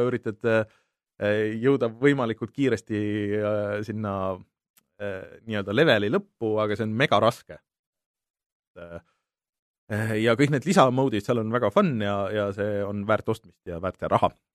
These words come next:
Eh, minge vaadake, sest ma mängisin veel mingeid asju seal, eh, Switchi peal. Eh, rahvas pakkus välja mingit, eh,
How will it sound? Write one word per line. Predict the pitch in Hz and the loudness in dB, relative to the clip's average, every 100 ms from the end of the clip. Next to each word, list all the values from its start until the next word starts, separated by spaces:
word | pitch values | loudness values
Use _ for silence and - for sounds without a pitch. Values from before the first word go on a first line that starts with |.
| _ 104 | _ -2
Eh, | 104 101 | 0 0
minge | 113 123 | 2 4
vaadake, | 151 120 | 4 0
sest | 110 - | -4 -2
ma | 120 | 0
mängisin | 139 127 | 0 0
veel | 131 98 | -2 -2
mingeid | 95 92 | -6 -10
asju | - 90 | -12 -14
seal, | 90 87 87 | -14 -10 -8
eh, | 85 85 | -6 -6
Switchi | - 101 - | -8 -14 -8
peal. | 90 87 85 - _ _ - | -4 -4 -6 -16 _ _ -16
Eh, | - 85 85 87 - _ _ | -10 -8 -6 -8 -12 _ _
rahvas | 123 131 107 - _ _ _ | 2 4 0 -4 _ _ _
pakkus | 117 113 110 | -4 -2 2
välja | 110 98 | 2 0
mingit, | 92 92 85 - | -4 -8 -10 -6
eh, | 92 92 92 | -4 -2 -4